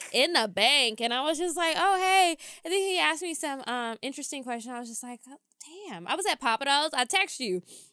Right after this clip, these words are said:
This girl came up. She was super sweet. I meant to take a picture with her, but I didn't. I was very hungry, so forgive me, 'cause you're probably listening. Forgive me. I was just hungry. But she was like, "Are you Kiki? I heard your voice, and then I saw you." And so I came over, and I just wanted to say hi. I listened to the podcast. I love you.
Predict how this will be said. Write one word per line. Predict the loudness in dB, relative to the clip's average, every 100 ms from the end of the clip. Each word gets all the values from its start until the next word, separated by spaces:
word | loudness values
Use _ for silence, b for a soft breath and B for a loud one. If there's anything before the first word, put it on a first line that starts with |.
| -4
This | -4
girl | 0 0 0
came | 0 -6
up. | -2
She | 2
was | 2 0
super | -2 -2
sweet. | -6 -4 0
I | 0
meant | -2 -4
to | -4
take | -4
a | -6
picture | -10 -8
with | -6
her, | -4
but | -2
I | -4
didn't. | -4 -6 -4
I | -4
was | -4
very | -4 -4 -4
hungry, | -6 -8 -6 -6
so | -6 -8
forgive | -8 -8 -6 -6
me, | -6 -6 -8
'cause | -10 -12
you're |
probably | -8 -8 -6 -8
listening. | -8 -8 -12 -14 B B B
Forgive | -4 -2 -2
me. | -2 -2
I | 0
was | 0
just | -4 -6
hungry. | -4 -4 -4 -8 -12 -14 B B
But | -8
she | -8
was | -10 -8
like, | -8 -10 -12
"Are |
you | -12 -10 -8
Kiki? | -8 -6
I | -6
heard | -8 -8
your | -8
voice, | -6 -6 -6
and | -10 -10
then |
I | -10
saw | -8 -6 -6 -6
you." | -8 -8 -10 -12 B B -8
And | -4
so | -4
I | -6
came | -6 -8
over, | -8 -8 -8
and |
I | -10
just | -8
wanted | -4 -2
to | -2
say | -2
hi. | 0 2 4 4 2
I | 2
listened | -2 -6 -10
to | -8
the |
podcast. | -4 -2 0 0 0 -2
I |
love | -4 -4
you. | -4